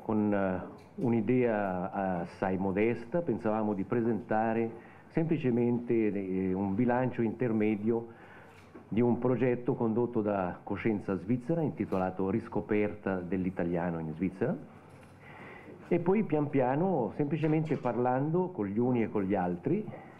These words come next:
il progetto è cresciuto rapidamente in importanza, in componenti.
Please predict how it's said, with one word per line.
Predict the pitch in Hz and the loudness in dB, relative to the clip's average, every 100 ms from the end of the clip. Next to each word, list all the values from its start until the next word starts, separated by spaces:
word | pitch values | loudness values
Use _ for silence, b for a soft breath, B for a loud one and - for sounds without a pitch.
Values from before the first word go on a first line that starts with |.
| B B B B B B - | B B B B B B -2
il | 135 | 0
progetto | 180 135 127 - 156 | 2 2 2 2 0
è | 139 | 0
cresciuto | 131 127 131 113 - 147 | -2 -2 0 0 0 0
rapidamente | 120 107 110 101 101 98 98 151 | 0 0 0 2 2 0 -2 0
in | 127 95 92 92 | 2 2 2 2
importanza, | 95 95 98 82 - 82 85 87 147 | 2 0 -2 -2 -2 -2 -2 -2 -2
in | 123 90 - | -2 -2 -2
componenti. | 95 90 95 98 101 98 139 | -2 0 0 2 2 0 -2